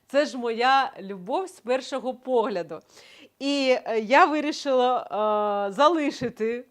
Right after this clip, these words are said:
на теревенькі, а ма-, ма-, може бути і до вечора, ці свочі для того, щоб демонструвати вам, а, для того, щоб ви побачили.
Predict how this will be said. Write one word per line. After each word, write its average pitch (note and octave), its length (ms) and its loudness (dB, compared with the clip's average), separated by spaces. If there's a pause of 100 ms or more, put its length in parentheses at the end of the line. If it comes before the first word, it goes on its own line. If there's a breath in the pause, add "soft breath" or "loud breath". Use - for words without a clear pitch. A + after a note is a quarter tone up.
на A#3+ 420 0
теревенькі, B3+ 960 0
а A3 180 0
ма-, B3 260 0
ма-, A3+ 320 -6
може B3+ 380 -4
бути A3+ 320 -8
і A3 240 -10
до F#3+ 140 -8
вечора, C4+ 540 -4 (540 loud breath)
ці D4 480 -4 (220)
свочі D#4+ 640 -4 (340 soft breath)
для G3+ 560 -2
того, D#4 400 -2
щоб C4+ 500 -4
демонструвати A#3+ 960 -4
вам, G#3+ 400 0 (320)
а, G3+ 300 -6
для F#3+ 240 -8
того, B3 300 -4
щоб F#3+ 240 -8
ви A#3 140 -8
побачили. C#4+ 840 -2